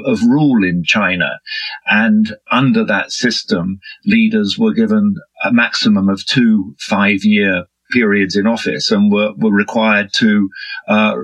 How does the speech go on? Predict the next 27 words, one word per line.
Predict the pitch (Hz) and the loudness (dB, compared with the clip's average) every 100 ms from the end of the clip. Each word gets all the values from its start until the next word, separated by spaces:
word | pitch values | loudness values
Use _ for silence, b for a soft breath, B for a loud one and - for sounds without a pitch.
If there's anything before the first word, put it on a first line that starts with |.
| - | -4
retire. | - 117 - 151 143 104 - - B B B | 0 0 0 0 0 -2 -4 -8 B B B
Um, | 208 110 - 226 _ - | -2 2 2 0 _ -4
Xi | 123 135 135 | 0 2 2
is | 120 107 - | 0 -2 -4
sweeping | - - 135 117 120 | -6 0 0 2 2
that | 117 107 107 - 113 | 2 0 -4 -8 -6
aside, | - 151 147 98 87 92 | -4 -2 0 0 0 0
and | 101 101 - B B - | 0 0 -6 B B -4
the | 120 | -2
whole | 131 131 | 0 0
purpose | - 139 160 - - | 0 -2 0 0 0
of | 107 | -2
Deng | - 92 95 92 | -2 -2 -2 0
was | 104 104 - | 0 0 0
to | 135 110 | 2 2
try | - 123 117 | 0 0 2
and | 113 | 2
avoid | 110 104 123 123 110 107 - - | 0 2 2 4 2 0 -4 -2
any | 120 113 | 2 2
abuse | 107 95 110 117 107 107 | 2 0 2 2 0 -4
of | 87 | -4
power, | - 143 147 98 87 | -2 0 0 0 -2
as | 101 | 0
we | 110 | 0
saw | - 123 113 113 | 2 0 2 2
under | 110 113 | 2 2
Mao. | 113 135 135 82 87 | 2 2 0 -2 -6